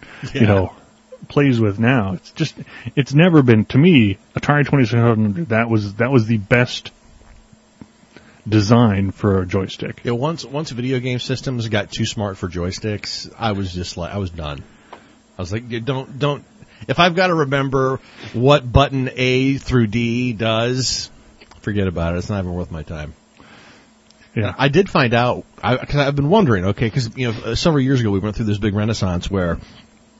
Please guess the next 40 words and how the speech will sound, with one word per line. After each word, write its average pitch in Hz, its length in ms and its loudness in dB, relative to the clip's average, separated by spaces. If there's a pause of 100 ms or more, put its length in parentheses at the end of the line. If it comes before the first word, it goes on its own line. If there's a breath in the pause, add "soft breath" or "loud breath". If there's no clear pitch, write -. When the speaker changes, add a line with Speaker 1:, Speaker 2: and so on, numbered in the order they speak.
(840 loud breath)
Speaker 1:
all 117 320 -2
of 110 140 -2
these 101 560 -2
home 117 480 -4
game 113 240 -2
systems 95 440 -6
were 101 80 -6
putting 110 300 0
out 104 200 -2
those 101 240 0
little 104 280 -2
plug-ins 95 640 -2
that 131 60 4
you 110 100 8
Speaker 2:
Mm-hmm. 101 60 6
Speaker 1:
plug 107 200 4
right 98 140 -2
into 101 160 -4
the 90 80 -6
T 101 220 -6
V, 101 360 -4 (360)
which 90 200 -4
of 92 80 -6
course 92 220 -2
happened, 98 400 0
like, 85 300 -4 (360 loud breath)
two - 160 0
years 110 420 4
before 95 340 -4
everything 98 380 -2
went 80 200 -4
digital, 98 400 2
and 90 80 0
now 87 140 0
they're 80 100 -2
useless, 82 460 -4
but 107 100 -4
that's 98 180 -4
another 92 240 -6
story. 78 360 -8